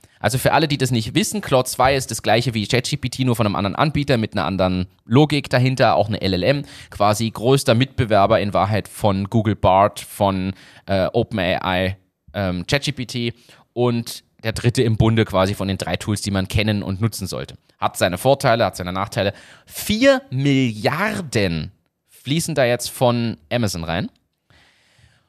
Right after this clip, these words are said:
Und das ist deswegen spannend, weil damit jetzt ganz klar Amazon auch Stellung bezieht, weil Apple arbeitet an seiner eigenen Lösung, Microsoft steckt bei OpenAI drin, Google arbeitet an Bard und jetzt hat Amazon dieses Ding. Sie haben jetzt schon angekündigt, habe ich auch gelesen die Woche schon,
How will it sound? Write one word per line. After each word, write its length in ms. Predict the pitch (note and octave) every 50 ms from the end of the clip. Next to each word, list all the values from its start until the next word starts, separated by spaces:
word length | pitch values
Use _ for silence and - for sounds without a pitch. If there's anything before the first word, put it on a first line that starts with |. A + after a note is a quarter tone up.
| _ _ _ _ _ - -
Und 220 | - D3+ E3 D3+ -
das 120 | E3+ F3
ist 160 | F#3 F3 -
deswegen 380 | A#3 G#3+ - - F3+ E3 D3+ D#3+
spannend, 460 | - - - A#2 B2 C#3+ F3+ F3 -
weil 180 | C3 C3 C#3 C#3
damit 360 | C3+ B2+ D3+ D#3+ E3+ D3+ -
jetzt 200 | C#3+ - - -
ganz 220 | C#3 C3+ D#3 -
klar 220 | - - C#3 A2 -
Amazon 360 | C#3 C#3+ C#3+ C#3 - C#3+ A#2
auch 120 | A2+ -
Stellung 280 | - - A#2+ A2 G#2+ G#2+
bezieht, 400 | - G#2 - - G#2 A#2+ D#3+ -
weil 100 | - -
Apple 260 | - D3+ - - E3+
arbeitet 340 | G#2 A#2+ A#2+ C3 B2 - -
an 80 | - A2+
seiner 220 | G#2+ A2 G#2 G2+ G2
eigenen 320 | E2 A2+ B2+ E3+ D#3 D#3
Lösung, 340 | D3 D#3 D#3+ E3+ - F3+ D#3+
Microsoft 540 | B2+ A2 - - - D#3 - C#3+ C#3 A#2 -
steckt 200 | - C3 - _
bei 80 | A#2 G#2
OpenAI 600 | G2 A2+ - A#2 G#2 F2+ G2+ F2+ - F#2+ A2+ -
drin, 240 | - E3 F#3 F3 D3+
Google 280 | - D3+ D3+ D#3 D3
arbeitet 340 | G2+ A2 A2 A#2 A2+ A2 -
an 160 | - G2+ G2
Bard 280 | - F#2+ G2+ B2+ - -
und 100 | A#2+ B2+
jetzt 200 | C3 C3+ - -
hat 160 | C#3 - -
Amazon 500 | - G#2 A2 G2+ F#2+ - - F#2+ F2+ F#2 -
dieses 560 | - F#2+ F2 - F#2+ F2+ F2+ F2 E2 - -
Ding. 200 | - A2+ D3+ F3+ D#3
Sie 140 | - B2
haben 80 | B2 C#3
jetzt 140 | D3+ D3 -
schon 100 | - -
angekündigt, 580 | - D3+ G#3 A3 G3+ - - B2+ B2+ D3 C3
habe 120 | C3 A2+ A#2+
ich 80 | -
auch 140 | B2+ D#3+ -
gelesen 340 | - A#2+ G#2 G2+ G2+ G2 G2+
die 120 | G2 G2 F2+
Woche 180 | F2+ E2+ -
schon, 260 | G2 - G2+ A#2 D#3+